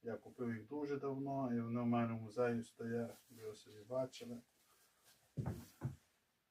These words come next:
Такої ззаді йде шкіра ще. Отакі ціка-, цікаві, як то кажуть, додаток до взуття. Бачите, тут низ підошва. Це треба було ще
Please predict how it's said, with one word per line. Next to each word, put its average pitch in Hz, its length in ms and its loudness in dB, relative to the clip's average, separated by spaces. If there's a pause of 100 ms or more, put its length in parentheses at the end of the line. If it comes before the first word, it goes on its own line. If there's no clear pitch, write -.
(840)
Такої 151 500 6
ззаді 131 400 4
йде 131 240 2
шкіра 117 440 -2
ще. - 200 -6 (1120)
Отакі 131 560 2 (1600)
ціка-, 151 680 12
цікаві, 156 760 12 (360)
як 131 140 -4
то 147 120 -2
кажуть, 135 460 4 (220)
додаток 147 540 10
до 135 140 4
взуття. 139 560 6
Бачите, 135 400 0
тут 117 180 -6
низ 117 200 0
підошва. 143 600 -2
Це 135 140 -6
треба 131 240 6
було 131 260 6
ще 127 300 4